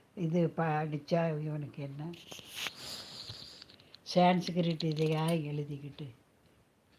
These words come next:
புரியாத மொழியில ப-, மக்களை போட்டு நம்ம படுத்தணுமா? அவங்க வாரதே அவங்க துயரம் தீரதுக்கு. எனக்கு இத்தனை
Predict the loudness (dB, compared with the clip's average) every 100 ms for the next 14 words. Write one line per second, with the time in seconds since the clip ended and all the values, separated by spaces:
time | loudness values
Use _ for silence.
0 | _ -20 _ 4 6 10 10 12 12 10
1 | 6 4 4 4 4 4 6 4 -2 -12
2 | -6 4 4 6 6 6 6 4 2 2
3 | 2 0 0 -2 0 -2 -4 -6 -8 -14
4 | _ _ _ _ _ _ _ -20 -20 -20
5 | -16 -6 4 6 8 8 8 8 8 8
6 | 8 8 10 10 8 4 2 2 4 6
7 | 6 4 0 -2 -2 -6 -10 -10 -10 -12
8 | -20 -20 _ _ _ _ _ _ _ -20
9 | _ 2 4 4 2 4 4 6